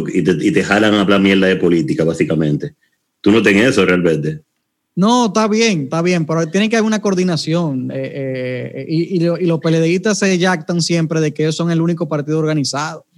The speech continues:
Speaker 2: Y tiene
Speaker 1: Y
Speaker 2: que haber,
Speaker 1: fueron
Speaker 2: tiene
Speaker 1: una vez el partido organizado.
Speaker 2: Eh, sí, hace veinte
Speaker 1: Ahora,
Speaker 2: años.
Speaker 1: ahora están manga por hombro.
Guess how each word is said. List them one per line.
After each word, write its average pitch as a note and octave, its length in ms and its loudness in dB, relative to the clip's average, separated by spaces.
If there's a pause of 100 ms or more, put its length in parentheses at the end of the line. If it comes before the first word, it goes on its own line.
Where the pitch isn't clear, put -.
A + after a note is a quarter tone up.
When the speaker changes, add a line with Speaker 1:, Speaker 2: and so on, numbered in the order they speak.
(520)
Speaker 2:
Y - 60 -10
tiene E3+ 180 2
Speaker 1:
Y - 20 0
Speaker 2:
que G3 60 4
haber, F#3+ 160 4
Speaker 1:
fueron B2+ 240 4
Speaker 2:
tiene G#2+ 80 4
Speaker 1:
una G#2 140 4
vez F#2+ 200 4
el E2+ 140 2
partido F2+ 260 4
organizado. F2 480 2
Speaker 2:
Eh, D#3+ 320 0
sí, C#3 60 -4
hace D3+ 240 0
veinte F#3+ 260 2
Speaker 1:
Ahora, G2 180 2
Speaker 2:
años. - 200 -10
Speaker 1:
ahora F#2+ 160 4
están G2+ 180 2
manga G#2+ 280 2
por F#2 200 2
hombro. D#2 380 -2